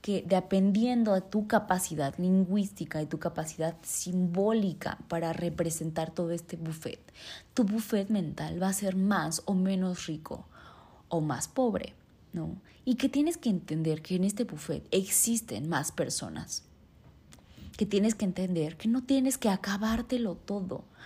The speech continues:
que cuando te digo a comerte el mundo, significa que el mundo es todo este buffet de posibilidades y que está ahí dispuesto, que está ahí para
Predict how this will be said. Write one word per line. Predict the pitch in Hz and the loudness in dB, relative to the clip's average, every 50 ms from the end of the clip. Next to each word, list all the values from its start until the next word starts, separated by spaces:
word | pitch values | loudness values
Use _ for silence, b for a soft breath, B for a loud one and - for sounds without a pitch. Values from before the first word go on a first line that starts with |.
| B B | B B
que | B 226 | B 0
cuando | 214 - 233 233 226 226 226 | 0 2 2 4 4 4 2
te | - 226 | 2 0
digo | 208 226 233 233 240 - - | 2 2 0 0 -2 0 0
a | - 220 214 | 0 0 0
comerte | - 226 226 214 226 254 269 285 285 330 - - - | 2 2 2 4 4 2 0 -2 -2 -4 -4 -2 0
el | 220 214 196 190 190 | 0 2 2 2 2
mundo, | 196 208 233 262 262 220 180 135 120 101 | 2 2 2 2 2 0 0 -2 -4 -4
significa | - - 208 202 202 208 208 - 247 247 240 - - 170 135 - - - B B B B B B B B B B | -4 -2 0 0 0 0 0 -2 -2 -4 -4 -2 -4 -4 -4 -4 -8 -14 B B B B B B B B B B
que | - 247 | 0 2
el | 247 233 233 | 6 6 8
mundo | 233 247 277 302 330 339 277 196 170 - - | 8 8 6 6 4 4 2 2 2 2 2
es | 233 254 254 - | 2 2 2 0
todo | - 311 311 311 311 | -2 -2 -2 0 -2
este | 311 311 311 - - - 302 | -2 -2 -4 -4 -2 0 0
buffet | 269 214 190 190 - - - 208 214 208 214 - | 0 0 -2 -4 -4 -4 -2 -2 -2 -2 -6 -10
de | - 175 170 180 | -10 -6 -4 -4
posibilidades | 175 - 165 170 - - 165 156 156 156 139 151 156 135 - 139 127 - 127 131 - - - _ - - - - - - - - - - - b b b b b b | -4 -4 -6 -4 -4 -4 -2 -2 -2 -2 0 0 -2 -2 -2 -4 -4 -4 -6 -8 -8 -10 -12 _ -20 -20 -20 -20 -20 -20 -20 -20 -20 -20 -20 b b b b b b
y | - | -4
que | 190 - | 0 0
está | 214 202 - 233 - | 2 2 2 2 4
ahí | - 196 190 190 190 185 185 - - | 4 6 6 6 6 4 0 -2 -4
dispuesto, | 175 180 190 185 - - - - - - - 190 196 196 196 190 - - - - - - 180 - - - - - - - b b b b b b b b b b b b - - - - - - | 0 2 2 4 4 2 0 -2 -8 -8 -2 0 2 2 2 0 -4 -10 -12 -12 -12 -12 -18 -20 -20 -20 -20 -20 -20 -20 b b b b b b b b b b b b -20 -20 -20 -20 -18 -8
que | - - | -2 -2
está | 214 208 - - 226 233 - | 0 0 2 2 0 2 2
ahí | - 220 208 196 220 | 2 2 2 0 0
para | 208 233 233 233 226 160 151 | -2 -2 -2 -2 -2 -4 -6